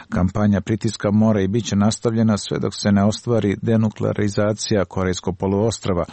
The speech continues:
kazao je Tillerson na sednici Saveta bezbednosti Ujedinjenih nacija. Istovremeno on je zatražio od Rusije i Kine da povećaju pritisak na Severnu Koreju da poštuje rezoluciju Ujedinjenih nacija.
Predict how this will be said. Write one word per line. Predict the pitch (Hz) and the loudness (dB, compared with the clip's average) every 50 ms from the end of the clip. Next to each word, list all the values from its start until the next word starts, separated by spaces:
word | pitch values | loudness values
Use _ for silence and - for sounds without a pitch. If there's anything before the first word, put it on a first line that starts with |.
| - - - - - - - | -14 -20 -20 -20 -20 -20 -10
kazao | - - 107 104 101 101 107 95 | -4 -2 0 0 0 0 0 0
je | 92 | 0
Tillerson | 87 - 101 101 101 101 95 92 - - 101 95 | 0 0 0 2 2 2 0 -2 -4 -2 0 2
na | 95 87 | 2 2
sednici | - - 95 92 92 92 - - 101 | 0 0 0 0 0 0 0 -2 -6
Saveta | - - 90 87 87 90 90 - 90 | -4 -2 -2 -2 -2 -2 -2 -4 -4
bezbednosti | 85 87 82 - - 87 85 87 92 90 - - - 101 | -2 -2 -6 -2 -2 -2 -2 0 0 -2 -2 -2 -2 0
Ujedinjenih | 95 92 87 85 85 78 87 85 92 90 87 - - | 0 2 2 0 0 0 0 2 2 2 2 2 2
nacija. | 110 107 98 90 - - 101 92 85 - - - - - - - | 2 2 2 2 0 0 0 0 -2 -4 -8 -20 -18 -18 -18 -10
Istovremeno | - - - - 107 101 98 107 101 104 107 104 104 | -8 -6 -4 -2 -2 -2 0 0 2 4 4 4 6
on | 98 101 | 4 4
je | 98 | 2
zatražio | 90 98 92 - - 92 95 95 98 101 | 2 -2 -2 0 0 0 0 0 0 0
od | 90 98 | 0 0
Rusije | 98 101 98 - - 98 90 | 0 -2 -2 -2 -2 -2 -2
i | 87 | -2
Kine | - - 98 104 107 104 95 | -2 -2 2 4 4 4 4
da | 95 95 | 2 -2
povećaju | - 104 101 104 113 107 - 110 95 87 | -2 -2 0 0 0 0 0 -2 -2 -2
pritisak | - 98 98 92 - 98 - - 90 87 | 0 -2 -4 -2 -4 -8 -4 -4 -2 0
na | 95 90 85 | 2 0 0
Severnu | - - 95 92 92 92 87 82 90 90 87 82 - | 0 -2 0 0 2 2 2 2 2 2 2 0 -2
Koreju | - 92 87 87 92 98 107 107 104 95 - - - - - - - | -2 -2 0 0 0 0 2 2 0 0 -2 -6 -14 -20 -20 -12 -6
da | - 135 120 104 | -2 -2 -2 -2
poštuje | - - 113 104 - - - 98 90 | 0 -2 -4 -4 -4 -2 -2 0 0
rezoluciju | 87 92 87 90 90 87 90 92 90 - - 98 98 95 - - | 0 -2 -2 -2 -2 -2 -2 -2 -4 -4 -2 0 2 2 2 0
Ujedinjenih | - 101 87 82 80 87 85 90 95 90 87 | 0 0 0 0 -2 -2 0 2 2 2 2
nacija. | 95 98 101 98 87 - - 104 95 | 2 2 2 2 0 0 0 0 0